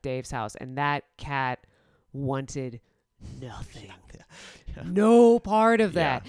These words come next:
Speaker 1: And the other kitties, it was like they knew, because I would come in the house and H-, Harry, who would have to get his pill,
Speaker 2: Oh, shit,
Speaker 1: would
Speaker 2: Harry's
Speaker 1: be si-,
Speaker 2: getting his pill.
Speaker 1: Yeah,
Speaker 2: <laughs>
Speaker 1: they, they would leave the room.
Speaker 2: Yeah.
Speaker 1: Like, they would see me
Speaker 2: "I don't
Speaker 1: coming.
Speaker 2: wanna see
Speaker 1: Harry,
Speaker 2: this."
Speaker 1: Harry wouldn't go
Speaker 2: <laughs>
Speaker 1: anywhere. He'd be sitting on the ottoman like, "Oh, hey."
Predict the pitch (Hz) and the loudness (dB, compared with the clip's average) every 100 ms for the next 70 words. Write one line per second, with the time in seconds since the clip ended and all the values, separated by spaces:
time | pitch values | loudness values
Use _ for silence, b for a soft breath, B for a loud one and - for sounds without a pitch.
0 | B - 208 214 208 302 311 247 233 202 | B -4 -2 0 2 2 0 0 0 0
1 | 185 190 208 226 175 175 151 160 214 226 | 0 0 2 0 -2 -6 -4 0 2 2
2 | 120 101 b b b 196 208 185 165 208 | 0 -8 b b b -6 -4 -4 -2 0
3 | 240 - 208 180 156 147 180 151 131 127 | -2 -4 -8 -6 -8 -6 -4 -2 -4 -8
4 | - - b - 147 151 143 - - _ | -14 -20 b -8 -4 -4 -6 -14 -20 _
5 | 165 175 156 127 131 - _ 160 156 151 | -4 -2 -2 -4 -10 -16 _ -6 -4 -4
6 | 156 151 147 135 143 131 - - 165 139 | -6 -6 -6 -6 -8 -8 -6 -6 -6 -6
7 | 120 123 - - 85 165 156 78 - 73 | -10 -14 -18 -8 -4 -2 0 -2 -4 -8
8 | 78 - 78 - - 226 247 - - 220 | -10 -8 -8 -2 4 8 8 8 2 0
9 | 247 208 262 285 240 285 226 226 233 330 | 2 6 8 8 8 6 6 8 8 8
10 | 156 95 - 190 - 90 208 190 247 262 | 4 -4 -10 -10 -8 -2 0 4 2 2
11 | - 240 214 247 180 185 180 - 220 359 | -2 -4 -4 -4 -2 -2 -2 0 4 4
12 | 302 180 220 320 349 185 160 127 127 117 | 4 2 2 4 2 -2 -2 -2 -4 -6
13 | 113 160 196 196 226 - 220 202 170 156 | -6 -8 -6 -4 -4 -2 -2 -2 -2 -2
14 | 156 165 139 135 139 247 247 247 233 127 | -2 -2 -6 -8 -10 -8 -10 -6 -6 -6